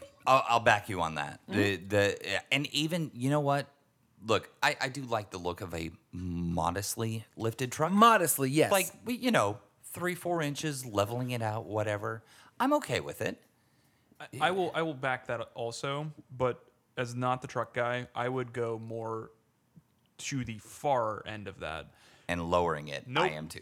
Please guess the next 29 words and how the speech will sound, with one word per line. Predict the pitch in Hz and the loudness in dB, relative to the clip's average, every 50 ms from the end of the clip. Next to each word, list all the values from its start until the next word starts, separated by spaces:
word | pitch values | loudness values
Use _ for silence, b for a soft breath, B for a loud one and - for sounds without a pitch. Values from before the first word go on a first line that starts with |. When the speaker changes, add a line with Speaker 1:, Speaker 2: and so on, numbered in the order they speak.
| - _ | -16 _
Speaker 1:
No? | - - | -6 -4
Speaker 3:
I | 107 113 131 | -2 -2 0
wouldn't, | 139 151 165 165 - | 0 2 0 0 -2
no, | 135 131 135 151 131 | -2 0 0 0 0
I, | - 107 - - - | -2 -4 -4 -6 -6
mini | 151 143 147 151 160 | -2 0 0 0 2
trucks | 180 165 160 - | 2 0 0 -2
are | 127 | -4
dope, | 117 131 131 120 - | -4 -4 -4 -4 -4
man. | 117 117 117 123 - _ - | -6 -6 -8 -8 -12 _ -6
I, | 131 123 123 - _ _ _ | -6 -6 -6 -10 _ _ _
I'm | 107 131 135 | -6 -2 -2
not | 131 120 - | -2 0 0
talking | 127 117 117 110 | -2 -2 -2 -6
about | 107 - | -6 -4
that. | 110 110 - b b b b b b b b - | -4 -4 -4 b b b b b b b b -6
If | 123 120 | -6 -4
you're | 131 143 | -2 -2
gonna | 147 156 151 | 0 0 -2
do | 135 117 120 120 135 | -2 -2 -2 0 0
it, | 147 151 - - - _ _ _ _ - _ _ | 0 0 -2 -6 -14 _ _ _ _ -20 _ _
fucking | - 131 - - 95 104 98 - | -2 -2 -2 -4 -10 -14 -12 -10
do | 110 107 104 | -8 -6 -6
it. | 90 - - _ _ _ _ - | -6 -8 -10 _ _ _ _ -8
I'm | 135 139 | -6 -2
talking | 165 156 151 143 | -2 -2 -2 0
about | 143 131 - - | -2 -4 -4 -4
those | 120 113 110 98 | -4 -6 -6 -6
insane | 113 107 104 - - - - - - - - 123 120 123 127 127 131 131 131 | -10 -10 -8 -6 -6 -4 -4 -2 -2 -2 -2 -2 -2 -2 -2 -2 -2 -4 -6